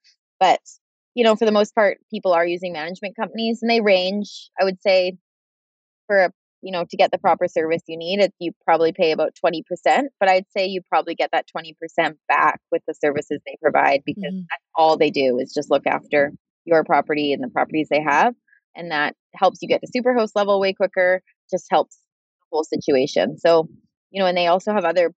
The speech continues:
Speaker 1: properties typically on their portfolios. So they, you know, if one unit's not available, they'll move those clients into your unit and, and such like that. So
Speaker 2: Mm-hmm.
Speaker 1: I would say it's anywhere from twenty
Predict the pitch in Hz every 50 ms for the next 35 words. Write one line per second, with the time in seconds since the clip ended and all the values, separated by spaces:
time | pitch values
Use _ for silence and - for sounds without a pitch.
0 | _ - 190 175 - - 170 170 175 - - 196 180 180 - - 170 160 160 165
1 | 160 165 - 180 - - - 165 156 156 175 196 240 302 330 - - - 190 175
2 | 165 165 - _ _ _ - 185 170 - _ _ _ _ _ _ _ 190 175 165
3 | 165 - _ - - 185 - 185 185 180 180 180 180 175 - - - 185 175 170
4 | 160 175 170 160 160 170 170 165 170 160 165 165 165 160 - 165 156 - - 175
5 | 160 156 - - 175 170 170 196 208 214 202 180 165 160 147 151 147 139 - -
6 | - 165 156 - _ _ _ _ - 175 180 170 - 170 123 - - 160 127 -
7 | - 135 113 87 - - _ _ - 170 156 160 196 190 - _ _ _ _ _
8 | _ - - 226 226 214 - 233 226 208 - - - 175 208 202 196 196 196 -
9 | 196 185 180 _ - 180 170 175 175 180 175 170